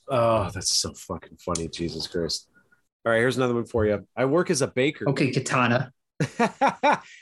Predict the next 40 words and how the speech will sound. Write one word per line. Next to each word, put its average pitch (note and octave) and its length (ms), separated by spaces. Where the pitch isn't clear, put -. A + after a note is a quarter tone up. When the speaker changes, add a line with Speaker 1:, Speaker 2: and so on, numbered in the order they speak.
Speaker 1:
If E3+ 160
I F#3 160
get F3+ 320
yeast F3 420
in C#3+ 120
my C3+ 160
tattoo, C3+ 500
will B2+ 160
I A#2 60
get A2 160
a G#2+ 60
yeast B2+ 320
infection? F#2+ 540
Speaker 2:
It's - 100
possible. D3 480
You C#3+ 100
can E3+ 80
get E3+ 80
a E3 40
yeast D3+ 240
infection C#3 360
if B2 60
you C3 80
spear, B2+ 420
spill - 300
beer C3+ 280
on - 60
your A2+ 100
tattoo. G#2 440
Speaker 1:
There A#2 100
you A#2 80
go. D3+ 360
Speaker 2:
<laughs> - 40
Speaker 1:
Oh, C#3+ 300
man, C3 140
I'm A#2+ 80
so - 320
fucking - 240
sick. A#2+ 260
Can - 20